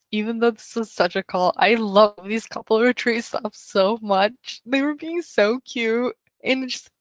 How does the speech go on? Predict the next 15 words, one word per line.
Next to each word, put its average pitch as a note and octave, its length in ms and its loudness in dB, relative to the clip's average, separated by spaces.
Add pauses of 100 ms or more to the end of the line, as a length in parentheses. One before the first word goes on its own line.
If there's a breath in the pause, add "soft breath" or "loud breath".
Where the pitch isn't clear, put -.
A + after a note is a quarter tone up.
(160)
I A3+ 60 0
forgot B3+ 380 6
what C#4 100 2
it's - 180 -2
like A#3 260 2
to A3 180 -2
just, - 460 -20
I G#3 100 2
don't A3 140 -2
know, A3 120 0
watch, G#3 380 0
like, A#3 160 -2
a G#3+ 80 -2
romantic G3+ 500 0
comedy. F#3+ 640 0